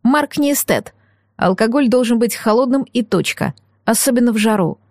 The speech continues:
Особенно, если пожар в душе. Находит в шкафчике подходящий бокал и, плеснув себе на два пальца алкоголя, выходит на террасу, где висит гамак. Заваливается туда с бокалом и закуривает. Это мог быть лучший день,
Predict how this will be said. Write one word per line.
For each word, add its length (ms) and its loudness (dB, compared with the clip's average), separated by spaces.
Особенно, 480 2
если 260 0
пожар 420 0
в 60 -8
душе. 480 -2
Находит 520 0
в 80 -6
шкафчике 440 -2
подходящий 580 0
бокал 460 0
и, 100 2
плеснув 380 -2
себе 240 2
на 100 2
два 200 0
пальца 320 0
алкоголя, 480 0
выходит 380 -2
на 100 2
террасу, 460 0
где 140 2
висит 320 0
гамак. 520 0
Заваливается 680 2
туда 260 2
с 80 -2
бокалом 520 0
и 100 0
закуривает. 840 0
Это 240 0
мог 180 0
быть 180 0
лучший 360 0
день, 320 0